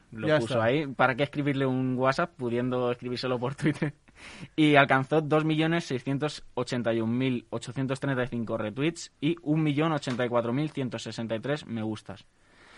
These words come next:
Speaker 1: Este, este top de, de tweets virales va a tener siete, pero porque el séptimo es un español y no le iba a cortar
Speaker 2: Ah,
Speaker 1: por
Speaker 2: está
Speaker 1: aquí,
Speaker 2: bien,
Speaker 1: ya
Speaker 2: está bien. Vamos a dar un poco al producto nacional.
Speaker 1: <laughs> El quinto es un español, el mismo que el séptimo, que su tweet, la verdad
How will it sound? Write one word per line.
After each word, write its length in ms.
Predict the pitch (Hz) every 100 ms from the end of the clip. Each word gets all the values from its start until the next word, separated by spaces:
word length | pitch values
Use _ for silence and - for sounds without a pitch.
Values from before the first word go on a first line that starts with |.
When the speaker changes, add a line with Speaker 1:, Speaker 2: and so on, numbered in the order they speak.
| - -
Speaker 1:
Este, 340 | 151 - 196 139
este 460 | 165 180 165 156
top 240 | 123 160 147
de, 920 | 139 131 123 123 117 117 113 113 107
de 240 | 117 117 113
tweets 280 | 131 135 -
virales 400 | 123 123 151 131
va 120 | 120
a 40 |
tener 220 | 123 120
siete, 320 | 113 123 120 123
pero 240 | 120 107
porque 340 | 104 104 107
el 140 | 104 101
séptimo 460 | 113 - 120 117
es 100 | 120
un 380 | 120 113 113 117
español 420 | 110 113 110 117
y 60 | 110
no 80 | 92
le 120 | 98
iba 140 | 101
a 40 | 101
cortar 300 | 98 - 123
Speaker 2:
Ah, 80 | 131
Speaker 1:
por 80 | 120
Speaker 2:
está 160 | 143
Speaker 1:
aquí, 80 | 139
Speaker 2:
bien, 100 | 131
Speaker 1:
ya 80 | 131
Speaker 2:
está 240 | - 147
bien. 140 | 131 123
Vamos 240 | 143 147
a 60 | 151
dar 80 | 143
un 60 |
poco 120 | 135 151
al 80 |
producto 300 | 143 143 147
nacional. 400 | 131 131 131 113
Speaker 1:
<laughs> 40 | 117
El 120 | 143
quinto 400 | 196 196 220 226 -
es 160 | 139 147
un 100 | 143
español, 520 | 135 127 147 180 -
el 160 | 113 113
mismo 300 | 120 123 113
que 60 |
el 60 | 107
séptimo, 460 | 127 - 156 202 - - - - _ _ -
que 720 | 143 135 127 123 120 113 107
su 240 | - 127
tweet, 200 | 104 151 180
la 120 | 165
verdad 200 | 139